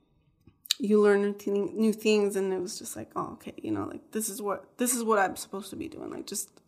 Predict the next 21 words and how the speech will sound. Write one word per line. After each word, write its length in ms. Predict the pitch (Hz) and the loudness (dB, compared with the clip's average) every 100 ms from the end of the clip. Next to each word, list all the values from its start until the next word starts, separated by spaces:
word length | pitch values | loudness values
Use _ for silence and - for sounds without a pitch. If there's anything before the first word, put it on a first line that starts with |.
| - - | -20 -6
continuously 680 | 214 214 214 202 208 208 - | -4 -2 0 -2 -4 -6 -2
learning." 340 | 190 190 185 | 0 0 -4
So, 320 | - 190 208 - _ _ _ _ _ | -4 -6 -6 -12 _ _ _ _ _
and 440 | - 190 185 202 226 - | -2 0 0 -4 -8 -8
it, 260 | 233 240 - | -8 -6 8
that, 300 | 233 220 214 | 8 8 8
that 180 | 240 214 | 6 6
was, 340 | 220 185 - _ _ _ _ | 2 -4 -10 _ _ _ _
to 60 | - | 4
go 80 | |
back 200 | 208 101 - | 8 8 6
to 40 | |
your 80 | - | -4
question, 340 | - 214 185 | -4 -4 0
that, 200 | 196 - | 0 0
I 100 | - | -2
think 180 | 220 220 | -2 -2
that 160 | 214 190 | 0 -2
has 160 | 202 | -2
been 200 | - 196 | 0 0
the, 220 | 190 - | 2 -2